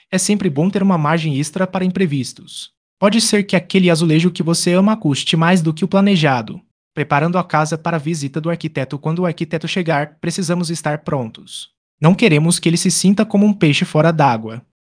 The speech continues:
Aqui estão algumas dicas para preparar a casa. Um. Limpe e organize. Uma casa bagunçada pode dar a impressão de que não sabemos o que queremos. Dois. Mostre o que gosta e o que não gosta. O arquiteto precisa entender nosso estilo.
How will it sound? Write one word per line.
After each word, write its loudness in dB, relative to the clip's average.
Aqui -6
estão 0
algumas -2
dicas -4
para -4
preparar -2
a 0
casa. -4
Um. -12
Limpe -2
e 0
organize. -4
Uma 0
casa 0
bagunçada 0
pode 0
dar 2
a 2
impressão -2
de -2
que -2
não 2
sabemos 0
o 0
que -4
queremos. -4
Dois. 2
Mostre 0
o 0
que -4
gosta 0
e -2
o 0
que -2
não 2
gosta. -2
O -2
arquiteto -2
precisa -2
entender 0
nosso -2
estilo. -4